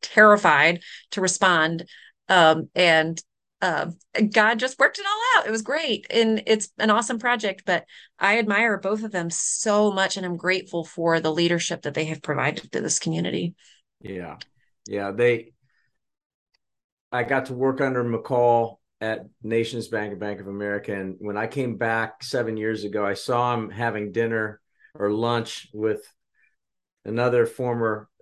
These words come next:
Speaker 2: uh, Bank of America person, and then somebody else that I didn't know, but we, it was just five of us in this restaurant, one of his favorite haunts.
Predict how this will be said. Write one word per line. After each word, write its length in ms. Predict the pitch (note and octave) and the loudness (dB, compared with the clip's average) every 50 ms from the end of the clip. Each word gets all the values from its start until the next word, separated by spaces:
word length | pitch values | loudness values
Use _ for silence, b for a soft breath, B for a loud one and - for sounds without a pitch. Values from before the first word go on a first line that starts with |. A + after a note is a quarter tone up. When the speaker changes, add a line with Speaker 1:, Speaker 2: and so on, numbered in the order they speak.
| - | -10
Speaker 2:
uh, 280 | A2 A2 G#2+ G#2 G2+ F#2 - - | -6 -4 -2 -2 -4 -4 -6 -4
Bank 180 | A#2 A2+ A2 A2 | -4 -4 -4 -4
of 60 | A2 | -6
America 400 | A2+ A2 A2+ A2 A2 G#2 - A2+ | -6 -4 -2 -2 -2 -4 -6 -8
person, 440 | - - A#2+ A2 A2 - A2+ G#2+ G#2 | -6 -4 -4 -4 -4 -4 -8 -8 -6
and 220 | G2+ G2+ G2+ G2 | -6 -6 -6 -4
then 180 | G#2 G#2 G2+ G2 | -4 -6 -6 -6
somebody 340 | - A#2+ G#2+ G#2 G#2 G2+ | -8 -8 -6 -4 -2 -2
else 160 | G2+ G2+ - - | -2 -4 -6 -6
that 120 | G#2 F#2+ | -6 -6
I 80 | F#2 F#2 | -6 -4
didn't 240 | F2+ G#2 G2+ G2+ | -2 -2 -2 -2
know, 180 | G2+ G2+ G2+ F#2+ | -2 -4 -4 -4
but 160 | F#2 G2 - | -4 -4 -4
we, 180 | G2+ A2 A#2 - - | -2 -4 -4 -4 -2
it 60 | G2+ | -4
was 160 | G2+ F#2+ - | -4 -4 -4
just 320 | - A#2 A2 - - - | -4 -6 -6 -6 -8 -16
five 320 | - - - B2+ C3 C3+ C3 | -12 -6 -2 0 2 2 2
of 140 | C3 A#2 A2 | 2 0 0
us 240 | A2+ G#2+ - - | -2 -2 -2 -4
in 120 | A#2 G#2+ G#2 | -6 -6 -4
this 220 | G2+ G2 - - | -6 -8 -6 -4
restaurant, 600 | A2 A2 A2+ - - - A2+ G#2 G2+ G2+ G2 F#2+ - _ _ _ _ _ _ _ | -2 -2 -2 -2 -4 -6 -6 -6 -6 -6 -8 -8 -12 _ _ _ _ _ _ _
one 220 | - G2 G2+ A2 G#2+ | -12 -8 -6 -6 -4
of 80 | G2+ | -4
his 180 | G#2 G#2 G2+ - | -4 -4 -4 -2
favorite 360 | - A#2 A2+ G#2+ G#2+ F#2+ F2+ | 0 0 0 2 0 -2 -4
haunts. 540 | G#2 A2+ G#2+ A2 A2 - - - - - | -6 -6 -6 -6 -8 -10 -12 -18 -20 -20